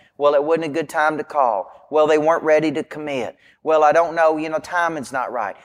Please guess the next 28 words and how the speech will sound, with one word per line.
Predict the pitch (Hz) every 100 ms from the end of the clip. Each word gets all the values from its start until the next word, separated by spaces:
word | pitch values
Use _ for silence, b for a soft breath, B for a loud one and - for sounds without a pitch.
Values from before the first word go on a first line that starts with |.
| b
What, | 135 170 -
what | 160 190
I | 170
hear | 175
a | 175
lot | 175 202
of | 202
people | 160 143
do | 165 175
is | 131
they | 127
have | 135 156 139
these | 139 139 123
built-in | - 123 151 139 143 131
excuses, | 120 - 175 170 - 107
these | 92 127
considerations, | - 135 123 143 127 131 135 131 - 85
these | 110 104
internal | - 147 151 - 147 143
considerations | 123 127 - 131 113 123 131 - 104 - b b b
that | 135
really | 131 160 160
prohibit | 139 139 123 151 143
a | 131
person | - 135 -
from | 123 120
taking | 131 123 117 120
action. | 160 165 - 92